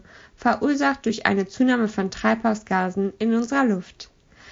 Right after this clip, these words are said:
Vor allem durch unseren Ausstoß von C O zwei und Methan.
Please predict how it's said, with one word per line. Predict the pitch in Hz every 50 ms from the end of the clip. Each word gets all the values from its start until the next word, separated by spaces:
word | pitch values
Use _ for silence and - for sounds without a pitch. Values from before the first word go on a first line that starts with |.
| - -
Vor | _ - - - - -
allem | 254 269 285 302 311 311 302 302 -
durch | - 233 220 220 -
unseren | 202 202 202 196 196 190
Ausstoß | - 226 226 226 226 226 - 262 254 240 -
von | 220 208 202
C | 202 - 214 202
O | 202 208
zwei | - - - 196 196 196
und | 208 226
Methan. | 254 254 - - - - 190 196 190 202